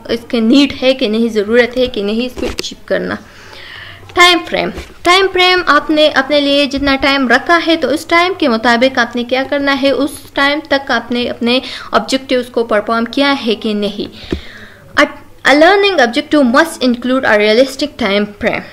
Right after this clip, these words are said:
आपके learning objective का एक realistic time frame होना चाहिए। To measure your progress within, within the time allocate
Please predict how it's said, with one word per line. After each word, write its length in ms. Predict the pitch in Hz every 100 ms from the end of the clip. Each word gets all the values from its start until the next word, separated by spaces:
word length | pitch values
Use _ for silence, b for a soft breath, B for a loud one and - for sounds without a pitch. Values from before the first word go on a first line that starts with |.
| B B B -
आपके 540 | 302 370 381 - 285
learning 400 | 277 262 269 269
objective 380 | 240 233 247 254
का 140 | 240 214
एक 140 | 208 -
realistic 500 | 214 220 269 285 -
time 200 | 220 240
frame 260 | 233 220 220
होना 340 | 226 196 185
चाहिए। 580 | 180 190 202 202 202 180 B B B -
To 80 | 320
measure 580 | 311 339 349 359 311 226
your 160 | 220 226 233
progress 500 | 220 220 214 214 196
within, 360 | 202 214 233 233 - 214
within 280 | 202 233 220
the 100 | 196 -
time 220 | 254 285 277
allocate 580 | 226 233 - 202 202 208